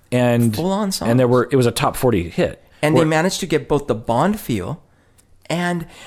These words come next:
Speaker 2: like, to me, uh, Live and Let Die is almost the perfect example 'cause it's got all the bombastic stuff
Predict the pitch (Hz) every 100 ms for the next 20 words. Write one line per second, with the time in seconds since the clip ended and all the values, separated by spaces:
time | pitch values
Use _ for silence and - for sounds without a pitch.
0 | - - 165 - 202 220 123 120 - -
1 | _ - - 147 135 127 - - _ 151
2 | 170 226 247 147 - 107 117 156 147 139
3 | 139 147 - - - - - 196 - -
4 | 92 - 85 - - - - - - 143
5 | 147 - 165 185 185 180 135 123 120 131
6 | 156 - 170 - - 202 247 -